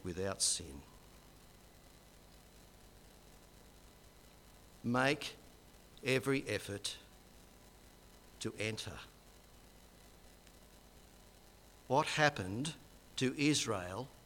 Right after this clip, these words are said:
at Kadesh Barnea? They fell away. They gave up. They feared. They didn't believe. It is like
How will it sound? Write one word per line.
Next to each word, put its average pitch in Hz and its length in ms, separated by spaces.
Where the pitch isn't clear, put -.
at 120 180
Kadesh 123 460
Barnea? 117 480
They 98 140
fell 117 460
away. 90 540
They 98 140
gave 113 500
up. 101 320
They 104 200
feared. 107 680
They 113 160
didn't 123 400
believe. 104 760
It 156 140
is 147 180
like 170 360